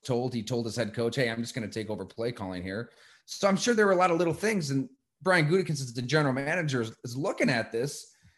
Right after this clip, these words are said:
and said, "Well, you know what? We're always picking in the twenties. I don't wanna get caught in that purgatory. I, I believe in Jordan Love's arm. I believe in his athleticism. He's got a shot to be special.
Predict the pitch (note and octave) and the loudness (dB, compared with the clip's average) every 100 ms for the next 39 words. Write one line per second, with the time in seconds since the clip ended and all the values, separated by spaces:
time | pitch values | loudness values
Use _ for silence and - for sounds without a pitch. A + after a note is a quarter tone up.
0 | _ _ D3+ E3+ - _ _ _ G3+ G#3+ | _ _ -10 -8 -10 _ _ _ 0 4
1 | C4 G#3+ C4+ A3 B3+ A#4 F4+ - - C4+ | 6 8 6 6 4 4 2 2 2 0
2 | - G#3 F#3 D3 - F#3 A2 D#2+ - - | 2 2 2 -2 -2 0 0 -6 -12 -16
3 | _ _ - D3 - C#4+ D4 C4 A3+ G#3 | _ _ -18 -10 2 4 6 6 6 2
4 | - G#3 F#3 C#3+ G#2+ D3 A2+ A2+ - G#2+ | 4 4 4 2 2 0 0 -2 -2 0
5 | G#2 B2+ C#3+ - _ - F3 E3 E3 D#3+ | 0 0 -2 -10 _ 0 2 4 4 4
6 | D#3 G3+ B3 G3+ E3+ D#3+ - _ _ - | 4 2 2 2 2 -4 -12 _ _ -2
7 | E3 E3+ E3 D3+ C3+ - B2 A#2+ D3 E3+ | 6 6 8 4 4 0 -2 0 0 0
8 | D#3 C#3+ D#3 G#3+ G#3 D#3 C#3 - C3 A#2 | 2 4 4 4 4 2 2 -2 -4 0
9 | A2+ A2+ B2 B2+ E3+ E3+ E3+ - _ G3 | -2 -2 -4 -2 -4 -6 -14 -20 _ 4
10 | B3+ G#3 G3+ E3 - - D#3+ B2 - - | 6 6 4 4 2 4 4 4 2 -4
11 | - C#3+ C#3+ C3+ - A#2+ A#2+ F3+ F#3 | -4 0 0 0 -2 -2 -2 0 -2